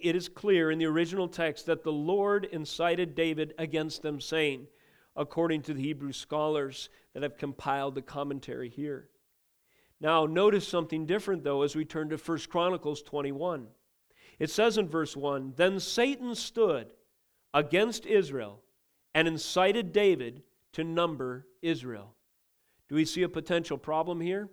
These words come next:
In the one account, God is listed as inciting David to take a census. In the second account, Satan himself is listed,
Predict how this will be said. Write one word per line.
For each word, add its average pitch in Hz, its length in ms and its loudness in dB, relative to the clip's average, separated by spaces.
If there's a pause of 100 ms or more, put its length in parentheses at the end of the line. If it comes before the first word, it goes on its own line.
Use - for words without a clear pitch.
(720)
In 160 140 4
the 165 80 4
one 185 200 4
account, 175 640 0
God 196 400 4
is 143 180 -4
listed 165 340 -2
as 160 220 2
inciting 185 560 0
David 170 380 2
to 151 80 -6
take 151 240 -2
a 147 80 -6
census. 165 600 -6 (540)
In 165 140 2
the 156 80 0
second 226 400 4
account, 151 480 -2
Satan 202 400 0
himself 208 640 2
is 147 160 -6
listed, 135 560 -4